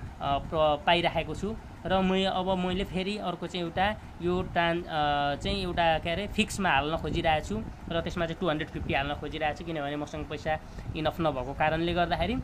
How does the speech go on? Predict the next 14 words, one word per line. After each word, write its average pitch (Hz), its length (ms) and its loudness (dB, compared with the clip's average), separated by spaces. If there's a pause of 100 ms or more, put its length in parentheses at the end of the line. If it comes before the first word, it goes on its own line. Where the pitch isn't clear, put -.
(360)
र 208 80 0
तपाईँले 240 400 0
पनि 247 180 -2
कुनै 233 240 -2
गर्न 214 240 0
सक्नुहुन्छ 190 460 -4
भने 185 160 -4
दुईटामा 220 420 0
एउटा 202 180 0
choose 185 200 -4
गर्न 175 160 0
सक्नुहुन्छ। 160 420 -4 (460)
भा 170 100 4
company 240 560 0